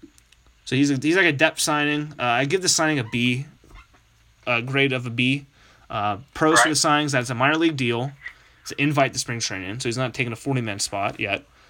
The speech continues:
Speaker 2: Right,
Speaker 1: His
Speaker 2: right.
Speaker 1: home run
Speaker 2: Not yet.
Speaker 1: power, home run power, defensive flexibility, and if he gets back to his twenty sixteen,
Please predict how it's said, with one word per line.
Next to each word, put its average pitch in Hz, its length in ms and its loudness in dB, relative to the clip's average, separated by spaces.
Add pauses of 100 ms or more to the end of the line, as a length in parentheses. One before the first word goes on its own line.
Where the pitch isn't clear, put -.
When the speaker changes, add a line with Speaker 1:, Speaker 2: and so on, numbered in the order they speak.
(160)
Speaker 2:
Right, 131 140 6
Speaker 1:
His 123 100 2 (160)
Speaker 2:
right. 147 100 6
Speaker 1:
home 175 140 2
run 175 140 8
Speaker 2:
Not - 80 2
yet. - 80 10
Speaker 1:
power, 123 400 4 (680)
home 160 180 6
run 180 160 2
power, 127 520 4 (160)
defensive 151 440 -2
flexibility, 123 800 0 (360)
and 196 240 2
if 180 60 0
he 160 80 -2
gets 151 160 2
back 160 220 4
to - 80 -6
his 143 80 0
twenty 156 200 -2
sixteen, 170 680 -2